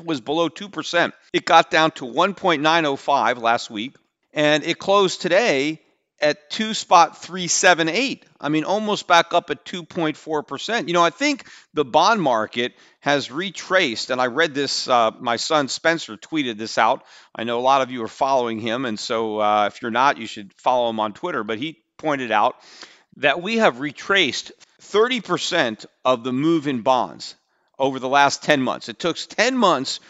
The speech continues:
for bond yields to fall as low as they did in this most recent move.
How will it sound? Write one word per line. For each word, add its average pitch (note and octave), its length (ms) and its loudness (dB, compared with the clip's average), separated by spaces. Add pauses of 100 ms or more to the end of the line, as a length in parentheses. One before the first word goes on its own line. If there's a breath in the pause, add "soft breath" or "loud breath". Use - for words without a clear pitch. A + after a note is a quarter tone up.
(140 soft breath)
for C3 120 -6
bond D#3+ 400 2
yields C3+ 380 -2
to - 100 -10
fall D#3 440 0
as A#2 140 -6
low D3 200 -4
as A#2 140 -4
they A#2 120 -4
did G#2 360 -2
in A2+ 160 -6
this A2+ 220 -6
most A#2+ 280 -6
recent C3 400 -8
move. A2 460 -6